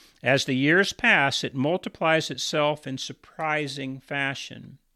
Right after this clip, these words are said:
And then he reminded them of the third law of gold. "Gold clingeth to the protection of the cautious owner who invests it under the advice of wise men in its handling." And he further explained, "Gold indeed clings to the cautious owner,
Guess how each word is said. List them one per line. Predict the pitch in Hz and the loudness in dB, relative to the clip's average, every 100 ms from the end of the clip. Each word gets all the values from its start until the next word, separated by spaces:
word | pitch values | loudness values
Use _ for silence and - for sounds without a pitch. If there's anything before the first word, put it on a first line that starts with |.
| _ _ _ _ - | _ _ _ _ -14
And | 120 | -4
then | 113 | 0
he | 139 | 2
reminded | 139 139 139 151 165 | 0 0 0 2 0
them | 160 180 | 0 0
of | 190 180 | 0 0
the | 196 | -4
third | - 202 185 | 4 6 6
law | 131 117 113 | 4 2 2
of | 107 - | 0 -4
gold. | 113 101 92 117 _ _ - - - | -4 -4 -6 -12 _ _ -20 -18 0
"Gold | 139 156 151 | 6 6 4
clingeth | - 226 240 180 135 - | -2 2 4 4 2 0
to | - | -6
the | 139 | -4
protection | - 147 185 170 - 151 | -4 2 8 8 6 0
of | 135 | 0
the | 147 | -4
cautious | - 147 151 - 156 - | 2 6 6 4 -4 0
owner | 160 170 120 110 | 2 4 2 0
who | 151 | 0
invests | 139 127 113 151 185 - - | 2 2 2 6 6 4 -2
it | 113 113 - | -4 -4 -2
under | 127 123 | -2 0
the | 127 | -2
advice | 123 123 131 139 - | -2 2 2 2 0
of | 117 | -2
wise | 113 117 131 160 156 | 0 4 6 4 2
men | 165 170 135 113 107 - - - - | 0 2 2 0 -4 -10 -20 -20 -4
in | 123 127 | 2 2
its | 131 | 2
handling." | - 151 143 117 101 117 143 _ _ _ _ _ _ | 2 4 4 0 -6 -10 -14 _ _ _ _ _ _
And | - | -2
he | 135 | -2
further | 131 135 147 160 | 2 4 4 4
explained, | 160 - - 175 160 127 | 0 -2 0 2 4 2
"Gold | 127 147 160 | 2 4 4
indeed | 151 147 151 190 170 | 2 0 2 4 2
clings | - 180 170 190 147 127 - | 0 0 4 4 4 2 0
to | 139 | -2
the | 127 | -4
cautious | - 139 147 - 147 | 2 4 4 2 -2
owner, | - 147 175 127 113 | 2 2 4 2 0